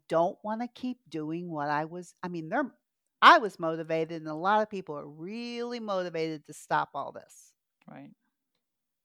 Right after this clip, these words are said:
Speaker 2: Okay. So are there any additional resources you suggest for our listeners who are interested in mindful eating during menopause and postmenopause?
Speaker 1: Well, I,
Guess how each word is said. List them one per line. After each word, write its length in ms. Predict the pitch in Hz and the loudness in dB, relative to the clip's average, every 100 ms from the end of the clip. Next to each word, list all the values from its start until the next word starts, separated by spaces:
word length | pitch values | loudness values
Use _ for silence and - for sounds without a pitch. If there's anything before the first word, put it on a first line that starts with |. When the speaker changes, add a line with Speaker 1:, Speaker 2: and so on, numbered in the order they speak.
| _ _ _ - 214 | _ _ _ -20 -20
Speaker 2:
Okay. 320 | 269 269 277 _ _ _ _ _ _ _ _ _ | -20 -20 -20 _ _ _ _ _ _ _ _ _
So 120 | - | -2
are 80 | 226 | 0
there 100 | 220 | 0
any 220 | 233 254 | -2 -2
additional 360 | 226 220 - 226 | -4 -8 -10 -12
resources 600 | 220 220 233 220 226 202 | -10 -10 -10 -10 -12 -8
you 100 | 220 | -8
suggest 600 | 226 190 202 220 254 - - | -8 -8 -4 -4 -6 -12 -6
for 240 | 202 185 | -2 -2
our 200 | 175 180 | -2 -4
listeners 600 | 185 190 208 190 185 - | -6 -10 -8 -6 -6 -6
who 100 | 180 | -6
are 60 | 175 | -6
interested 420 | 180 - 185 170 | -8 -12 -12 -10
in 80 | 170 | -10
mindful 420 | 165 165 - - | -8 -10 -12 -12
eating 240 | 175 175 | -10 -8
during 200 | 165 165 | -6 -6
menopause 540 | 165 175 - 175 175 175 | -6 -8 -8 -8 -8 -10
and 220 | 175 185 | -12 -10
postmenopause? 720 | 196 - 202 196 208 226 - _ _ _ - - _ _ _ _ _ - | -12 -10 -10 -10 -12 -14 -18 _ _ _ -20 -20 _ _ _ _ _ 0
Speaker 1:
Well, 360 | 240 262 - _ - | 4 4 2 _ 2
I, 200 | 220 214 | 4 4